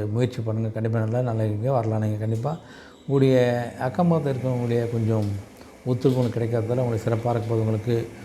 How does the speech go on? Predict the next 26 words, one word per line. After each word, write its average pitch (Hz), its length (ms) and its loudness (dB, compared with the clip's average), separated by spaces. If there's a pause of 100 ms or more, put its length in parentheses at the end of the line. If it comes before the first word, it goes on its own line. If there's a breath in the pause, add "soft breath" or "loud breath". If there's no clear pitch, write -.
(200 loud breath)
கொஞ்சம் 127 280 2
உறவினர்கள் 180 520 6
மூலம் 151 220 0
கொஞ்சம் 127 360 -2
அலைச்சல் 135 380 0
இருக்க 117 220 -2
போகுது. 113 260 -2 (140)
கொஞ்சம் 107 240 -4
பார்த்து 107 280 0
கவனமா 110 220 4
இருங்க. 110 240 0 (540 loud breath)
இந்த 117 240 -2
ஒப்பந்தம், 131 640 4
ஏதாவது 127 240 0
கான்ட்ராக்ட் 135 420 0
விஷயத்தெல்லாம் 123 600 -4
கொஞ்சம் 127 340 2 (840 loud breath)
கையெழுத்து 131 380 4
போடும்போது, 120 440 0
கான்ட்ராக்ட் 120 360 0
சார்ந்து 120 220 0
பேசும்போது 120 420 2 (100)
கொஞ்சம் 131 340 2 (480 loud breath)
பொறுமையாக 123 800 4 (300)
செயல்படுவது 117 500 0
நல்லது. 113 260 2